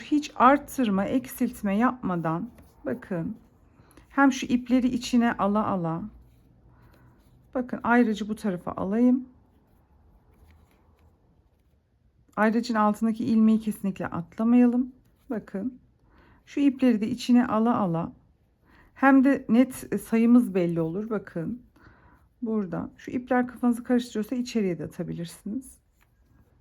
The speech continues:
Şimdi buraya geldim. Şu birleştirme ilmeğime batmıyorum. Şu da birleştirme ilmeğim.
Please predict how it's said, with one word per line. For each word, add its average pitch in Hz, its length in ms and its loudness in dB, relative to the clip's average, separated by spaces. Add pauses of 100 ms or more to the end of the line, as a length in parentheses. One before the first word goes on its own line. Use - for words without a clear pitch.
(340)
Şimdi 247 360 2
buraya 269 260 4
geldim. 254 600 2 (300)
Şu - 220 -8
birleştirme 247 640 4
ilmeğime 247 560 6
batmıyorum. 175 600 -2
Şu - 180 -2
da 226 160 2
birleştirme 165 600 -2
ilmeğim. 165 640 -6